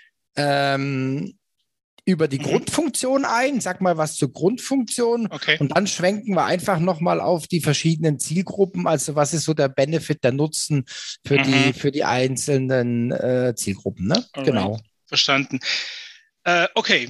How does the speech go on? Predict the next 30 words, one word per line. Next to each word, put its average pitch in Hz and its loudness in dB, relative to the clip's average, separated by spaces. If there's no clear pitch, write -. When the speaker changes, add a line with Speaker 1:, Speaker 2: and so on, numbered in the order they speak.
Speaker 2:
ja, 147 0
also 156 0
Spotrocker 220 2
ist, - 0
ähm, 160 0
das - -2
kann 185 2
man 170 2
tatsächlich 165 0
so 156 -2
sagen, 151 0
das 160 -4
einzigartige 156 0
Portal 151 0
für 147 0
Crowd-Created 151 0
Advertising, 190 -2
Speaker 1:
Mhm. 117 2
Speaker 2:
ähm, 156 2
auf 156 0
dem 170 2
User, 175 0
und 190 -2
da 202 -2
sprechen 156 0
wir 151 2
eigentlich 135 -2
in 160 -10
der 135 2
Regel 170 2